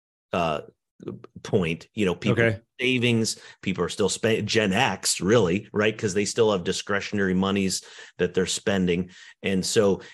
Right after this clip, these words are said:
Speaker 1: you know, that, that aggregate demand, that strong demand has been up, uh, pushing up inflation. Now that, uh, it, you know, demand is kind of gonna slow, the economy's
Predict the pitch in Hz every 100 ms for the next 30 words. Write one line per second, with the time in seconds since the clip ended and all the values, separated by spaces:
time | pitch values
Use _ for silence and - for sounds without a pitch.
0 | - 104 95 87 107 98 - _ 101 101
1 | 98 87 - _ - 98 117 107 104 92
2 | 92 92 107 110 92 - - 110 101 90
3 | 85 92 107 98 92 78 92 87 87 -
4 | - 90 82 - 107 104 92 92 80 107
5 | 107 98 - - - - 110 123 160 175
6 | 123 127 117 - - - _ _ _ _
7 | 120 110 101 - 120 - 117 101 92 101
8 | 101 117 117 101 95 117 104 82 101 95
9 | - - 101 107 107 104 101 - - -
10 | 104 101 104 90